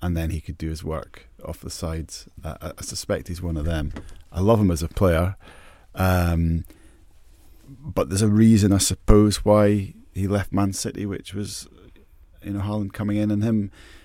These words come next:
him not being the out-and-out number nine and Guardiola wanting something different off the sides. But, I mean, just, yeah, look, he, he is. I was kind of half smiling 'cause I just, I just love, I love watching the guy play. I think he brings a,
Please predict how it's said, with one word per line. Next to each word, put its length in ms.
him 140
not 200
being 360
the 100
out-and-out 360
number 260
nine 440
and 100
Guardiola 440
wanting 220
something 340
different 340
off 160
the 80
sides. 500
But, 220
I 40
mean, 340
just, 260
yeah, 180
look, 320
he, 100
he 380
is. 280
I 40
was 140
kind 220
of 80
half 240
smiling 380
'cause 120
I 40
just, 240
I 60
just 180
love, 340
I 60
love 480
watching 340
the 80
guy 200
play. 300
I 60
think 160
he 60
brings 320
a, 140